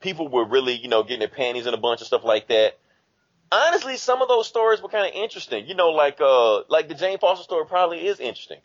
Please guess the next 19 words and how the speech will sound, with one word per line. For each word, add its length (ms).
Uh, 560
Samuel 520
Wilson, 480
Captain 380
America, 500
like, 280
he's 120
fighting 200
the 60
Search 200
Society 400
like 160
that. 100
They 80
said 160
he 60
had 160
some 180
real 340